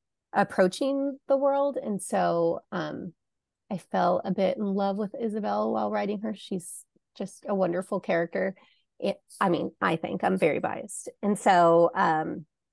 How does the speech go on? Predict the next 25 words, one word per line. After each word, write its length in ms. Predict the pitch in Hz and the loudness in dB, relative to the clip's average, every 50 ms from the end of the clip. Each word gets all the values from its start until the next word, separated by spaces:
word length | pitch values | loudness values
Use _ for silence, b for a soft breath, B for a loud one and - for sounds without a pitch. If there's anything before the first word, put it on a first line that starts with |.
| _ _ _ _ | _ _ _ _
it 80 | - 233 | 2 2
was 180 | 196 202 190 - | 4 2 2 0
fun 240 | - 233 190 180 | 0 0 0 0
to 160 | 175 - - 180 | 0 -2 -4 -4
write 320 | 175 185 170 165 - - - _ _ _ _ _ _ _ _ _ _ _ _ - - _ | 0 0 0 0 0 -4 -8 _ _ _ _ _ _ _ _ _ _ _ _ -20 -20 _
Sirius, 720 | - - - 220 180 175 165 151 156 165 - - - - - _ _ _ _ _ _ _ _ _ _ _ _ _ _ _ _ _ _ _ _ _ _ _ _ _ _ _ _ _ _ - - _ - | -10 -4 -2 0 2 4 2 2 0 -2 -4 -8 -14 -16 -18 _ _ _ _ _ _ _ _ _ _ _ _ _ _ _ _ _ _ _ _ _ _ _ _ _ _ _ _ _ _ -20 -16 _ 2
like, 240 | 226 202 185 165 - - 190 185 - _ _ _ _ _ - | 4 4 4 4 2 -2 -4 -4 -6 _ _ _ _ _ -8
learning 520 | 214 202 175 196 202 185 180 175 170 170 | -6 -2 2 4 4 6 6 6 4 4
this 180 | 165 165 160 - | 2 0 -2 -4
stuff 240 | - - - 156 156 - - - | -6 -6 -6 -6 -6 -8 -12 -8
about 360 | - - 170 165 - - 175 - | -6 -4 -2 -2 -4 -4 -4 -4
her 260 | 160 - - 156 - _ _ - | -4 -4 -4 -6 -10 _ _ -10
and 100 | 190 - | -10 -8
kind 180 | - 170 156 | -6 -4 -4
of 80 | 156 165 | -4 -2
falling 300 | - 165 147 147 147 147 | -2 0 0 0 0 -4
in 80 | 147 | -4
love 120 | 151 160 170 | -6 -8 -10
with 100 | 165 - | -12 -12
her 120 | 180 - | -12 -14
too. 280 | 175 - - - - 202 190 | -14 -12 -14 -14 -14 -14 -14
So 360 | - - - - - - - _ _ _ _ _ _ - | -12 -12 -10 -10 -12 -14 -18 _ _ _ _ _ _ -14
it 100 | 202 - | -12 -12
was 180 | 180 175 - | -12 -12 -12
fun. 180 | - - - | -12 -12 -12